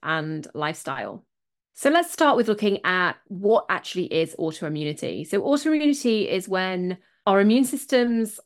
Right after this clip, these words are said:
th-, they have to be in balance to be able to determine what is our own tissue, which we call self, and what is a foreign body, so non-self. And this is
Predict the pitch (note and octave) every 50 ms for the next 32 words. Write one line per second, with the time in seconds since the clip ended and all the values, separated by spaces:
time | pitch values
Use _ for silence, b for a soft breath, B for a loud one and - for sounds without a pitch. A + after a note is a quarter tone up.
0 | _ _ _ _ _ - - - - A#3 A#3 C4 C#4 - - - E4 D#4+ C#4 -
1 | A3+ G3 F#3+ F3+ F3 F3+ - - - G3 F#3 F3+ F3+ F#3 E3+ F#3 F3+ F3+ E3 -
2 | - - G3 F#3 F3+ F3 F#3 - - F3+ G3 F#3 F3 E3 D#3 D3+ D#3 E3+ E3+ -
3 | _ _ _ _ _ _ _ _ _ _ _ _ - F#3 F3 G#3 A3 A3+ - -
4 | - - - - G#3+ G3 F#3+ F#3+ F#3+ F#3 F#3+ - - F#3 F3+ F#3 F#3+ G3 G3 G3
5 | F#3 - F3 E3+ - - E3+ E3 G3 C4 C4 A#3+ - - - F#3 F3 - - F#3
6 | F3 E3+ F3 - - - E3 D3 F3+ B3+ B3 - - - _ b b b b b
7 | b b G3+ G3+ G3+ G3+ G#3 G3+ - - - - _ - G3 F#3+ F#3 F#3+ F3 -
8 | - - - - G3+ F#3+ F#3 F3 E3+ E3+ D#3 D3+ A#2+ - - - - - E3 F3
9 | F3 F3 F3+ F3+ F3 E3 - - G#2+ - - - _ _ _ _ _ _ _ _
10 | _ _ - G3+ G3+ G#3+ A#3+ D4+ D#4 D#4 - - - B3+ B3+ A#3+ A#3+ A#3 A#3 G#3
11 | - -